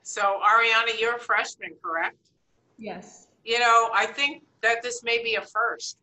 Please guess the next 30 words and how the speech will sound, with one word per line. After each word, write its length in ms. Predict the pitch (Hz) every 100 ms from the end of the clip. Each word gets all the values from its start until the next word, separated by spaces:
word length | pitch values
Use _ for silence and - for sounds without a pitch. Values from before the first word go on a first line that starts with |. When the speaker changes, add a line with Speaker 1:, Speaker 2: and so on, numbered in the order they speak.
| -
Speaker 1:
'cause 240 | 190 180
usually 760 | 220 247 214 208 196 180 180 - _ _ _
when 240 | 185 196 190
I, 340 | 190 190 190
um, 320 | 180 180 175
well, 100 | 196
it's 120 | 220 202
a 40 |
first 340 | - 302 302
for 120 | - 190
Joe 380 | 175 190 196 190
anyway, 440 | 214 214 156 156 156
but, 220 | 170 170 -
um, 340 | 190 190 190 175 _ _ _
I 240 | 190 226 226
do 260 | 233 247
these 280 | 233 220 214
shows. 480 | - 208 202 202 190
I've 180 | 170 185
been 140 | 202
doing 340 | 208 202 208 196
the 100 | 180
podcast 800 | - 180 180 - 180 170 170 _
for 80 | 170
years 420 | 165 175 170 160
already, 360 | 147 147 147 151
and 80 | 156
I 100 | 160
always 340 | 185 190 180 -
have 280 | 165 160